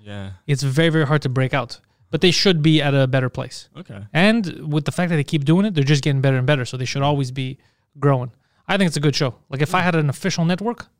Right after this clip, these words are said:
Speaker 2: they're the first show I'd sign.
Speaker 1: Oh, nice. Yeah,
Speaker 2: Yeah.
Speaker 1: I watch it every Monday.
Speaker 2: Monday, yeah.
Speaker 1: <laughs>
Speaker 2: Yeah, yeah, no, they're a good show. Yeah, they, and they go on right after Two Drink Minimum on Mondays.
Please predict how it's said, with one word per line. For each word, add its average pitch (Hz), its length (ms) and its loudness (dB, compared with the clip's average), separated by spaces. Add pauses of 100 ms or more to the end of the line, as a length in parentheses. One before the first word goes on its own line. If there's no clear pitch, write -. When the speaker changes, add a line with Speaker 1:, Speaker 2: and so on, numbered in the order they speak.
(520)
Speaker 2:
they're 156 180 0
the 147 220 0
first - 260 -2
show 143 180 0
I'd 127 120 -2
sign. 123 240 -4
Speaker 1:
Oh, 110 160 -8
nice. 98 340 -12
Yeah, 156 200 -6
Speaker 2:
Yeah. 127 120 -2
Speaker 1:
I - 40 -8
watch 120 240 -8
it 110 80 -8
every 104 380 -2 (420)
Monday. 131 260 -2
Speaker 2:
Monday, 143 220 0
yeah. 147 200 -4 (140)
Speaker 1:
<laughs> - 0 - (160)
Speaker 2:
Yeah, 208 260 2
yeah, 285 100 2
no, 233 140 4
they're 175 140 4
a - 20 2
good 180 200 0
show. 233 240 0 (440)
Yeah, 180 100 2
they, 175 160 4
and 170 140 4
they 165 80 4
go 185 240 6
on 185 200 4
right 180 160 4
after 185 200 0
Two 175 160 0
Drink 160 200 0
Minimum 165 300 4
on 127 100 2
Mondays. 123 360 -2